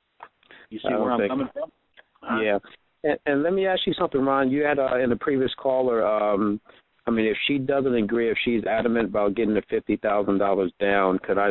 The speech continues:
Speaker 2: suggest her refinancing because her loan is so low compared
Speaker 1: You
Speaker 2: to the
Speaker 1: can.
Speaker 2: back?
Speaker 1: She on-, she only owes three hundred and twenty, so that is the next best choice if she won't come off the cash.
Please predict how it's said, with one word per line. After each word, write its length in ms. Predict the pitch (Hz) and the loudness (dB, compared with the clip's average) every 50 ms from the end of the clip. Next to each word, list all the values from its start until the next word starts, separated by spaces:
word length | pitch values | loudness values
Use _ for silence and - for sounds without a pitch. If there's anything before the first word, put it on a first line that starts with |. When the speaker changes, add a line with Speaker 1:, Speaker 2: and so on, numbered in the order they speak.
| 98 - | 0 -2
Speaker 2:
suggest 440 | 98 90 85 - 107 104 104 98 - | -4 -4 -2 -2 0 0 0 0 0
her 160 | - 107 98 92 | 0 -2 0 0
refinancing 760 | 92 104 104 98 - 104 104 104 104 107 104 101 - 104 98 | 0 -2 -2 -2 -2 0 0 0 2 2 0 0 0 -2 -2
because 260 | 95 90 - 104 98 - | -2 0 -2 -2 -2 0
her 80 | - | 0
loan 280 | 95 98 101 101 101 101 | 0 2 2 2 2 2
is 80 | 95 - - | 0 0 0
so 100 | 104 101 | 0 0
low 340 | 98 101 101 104 104 107 113 - _ _ - - _ _ _ - | 2 2 2 2 0 0 -2 -4 _ _ -20 -20 _ _ _ -6
compared 340 | - 104 90 - 110 107 123 | -4 -4 -2 -2 -2 -2 -2
Speaker 1:
You 100 | 123 110 | 0 -2
Speaker 2:
to 60 | 107 | -2
the 60 | 98 | -2
Speaker 1:
can. 200 | 143 160 175 - | 0 0 0 -2
Speaker 2:
back? 80 | 101 - - | -2 -4 -4
Speaker 1:
She 100 | 127 120 | -4 -4
on-, 200 | 123 135 143 - _ _ _ _ _ _ _ - | -4 -4 -6 -8 _ _ _ _ _ _ _ -18
she 140 | - 110 110 | -14 -10 -8
only 300 | 113 120 131 135 135 127 | -8 -6 -6 -4 -2 -2
owes 200 | 135 147 139 - | -2 -2 -4 -8
three 220 | - 120 131 139 127 | -10 -10 -8 -6 -4
hundred 260 | 135 147 147 147 139 | -4 -4 -4 -4 -6
and 140 | 135 127 - | -8 -10 -10
twenty, 340 | - 160 165 151 135 131 127 - | -8 -8 -6 -6 -8 -10 -14 -18
so 60 | 110 | -14
that 200 | 92 107 110 110 | -10 -10 -10 -8
is 140 | 123 127 113 | -10 -12 -12
the 60 | 120 | -12
next 320 | 113 117 123 127 - _ 131 | -10 -8 -10 -10 -10 _ -8
best 220 | 135 135 127 - | -8 -8 -8 -10
choice 240 | - 160 156 151 135 - 104 | -10 -8 -8 -8 -8 -10 -16
if 80 | 95 - | -20 -18
she 80 | - 113 | -16 -12
won't 240 | 113 113 117 - | -12 -12 -12 -12
come 140 | - 120 120 | -12 -10 -6
off 160 | 123 127 120 _ - | -6 -6 -6 _ -12
the 60 | 107 | -12
cash. 340 | - 143 135 131 123 110 | -8 -4 -4 -2 -4 -4